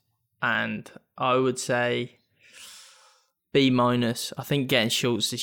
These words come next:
huge. I think he improves their team. But Ginnivan, yeah, Ginnivan and Adams, they're, they're not easy to, to come back from. Um, I know Ginnivan was in and out of the team, but he's got a lot of potential.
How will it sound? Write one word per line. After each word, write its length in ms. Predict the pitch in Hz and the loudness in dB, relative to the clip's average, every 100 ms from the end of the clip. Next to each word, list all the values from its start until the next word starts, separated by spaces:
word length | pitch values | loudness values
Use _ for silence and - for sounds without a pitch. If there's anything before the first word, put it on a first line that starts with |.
| - | -2
huge. 500 | 120 110 110 - - - | -2 -2 -4 -8 -14 -14
I 40 | |
think 220 | 127 123 - | -8 -8 -4
he 140 | 120 | -2
improves 440 | 113 - 123 120 | -2 -4 -4 -4
their 180 | 127 113 | -2 -4
team. 460 | 117 127 113 113 - | -4 -6 -4 -4 -6
But 380 | - 120 139 _ | -2 -2 -2 _
Ginnivan, 500 | - 185 226 208 156 | -2 0 0 0 -2
yeah, 240 | 151 160 147 | 0 0 0
Ginnivan 420 | 135 175 190 175 | -2 -4 -2 -2
and 100 | 135 | -2
Adams, 460 | 127 127 123 120 160 | 0 0 -2 -4 -4
they're, 380 | 131 131 123 123 _ | -2 0 -2 -4 _
they're 160 | 143 165 | -4 -2
not 320 | 165 147 - | 0 -2 -2
easy 320 | 131 127 123 | -4 -2 -6
to, 420 | 123 120 107 113 - _ _ _ _ _ _ _ _ - | -6 -4 -2 -4 -8 _ _ _ _ _ _ _ _ -10
to 100 | 131 | -6
come 260 | 131 117 | 0 2
back 240 | 113 113 - | 2 0 -2
from. 340 | 101 80 117 _ _ _ - | -6 -4 -6 _ _ _ -10
Um, 500 | 123 113 110 120 135 131 | -6 -6 -6 -10 -12 -4
I 60 | |
know 140 | 131 131 | -2 0
Ginnivan 380 | 131 127 123 120 | 0 0 0 -2
was 120 | 123 | 0
in 100 | 120 | 0
and 120 | 120 | 0
out 180 | 120 110 | -2 -2
of 60 | 117 | -4
the 40 | |
team, 260 | - 120 117 | -4 -4 -2
but 140 | 107 | -2
he's 280 | 117 147 139 | 0 0 -4
got 240 | - 135 95 | -2 0 2
a 80 | 123 | 2
lot 180 | 117 | 2
of 60 | - | 0
potential. 800 | 127 - 117 117 - 117 113 127 | -6 -6 -6 -4 -6 -6 -6 -8